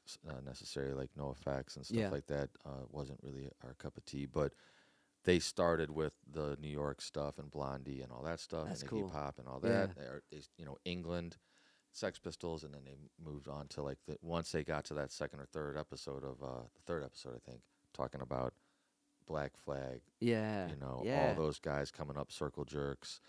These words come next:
Speaker 1: and that early eighties, you know, punk movement. But everything was done by, like, they'd have to write letters to each other
Speaker 2: Right.
Speaker 1: and say, like,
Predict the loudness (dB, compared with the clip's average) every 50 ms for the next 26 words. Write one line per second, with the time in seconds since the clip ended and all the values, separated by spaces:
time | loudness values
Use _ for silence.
0 | -20 -20 -20 -20 -20 _ -10 -6 -4 -4 -2 0 0 0 0 -2 _ 0 0 2
1 | 2 2 0 0 0 -2 -2 -2 -2 -2 -2 -2 -2 -4 -4 -6 -6 -10 -12 -14
2 | _ -12 -10 -10 -8 -8 -10 -10 -4 -2 -2 -2 -2 -2 -6 -6 -6 -6 -8 -6
3 | -4 -4 -4 -2 -2 0 0 0 0 0 0 -2 -2 -2 -2 -4 -4 -4 -2 -2
4 | 0 0 -2 -2 0 0 0 0 0 0 0 -2 -2 -6 -10 -20 -20 -20 -20 -20
5 | -20 -20 -20 _ -2 0 0 0 0 -2 0 2 4 4 4 4 2 0 2 2
6 | 2 2 2 -2 -4 -4 -4 -4 -4 -2 0 0 0 2 6 8 8 8 8 6
7 | 2 -4 -8 -18 -20 _ 2 4 4 4 4 4 4 6 8 8 6 6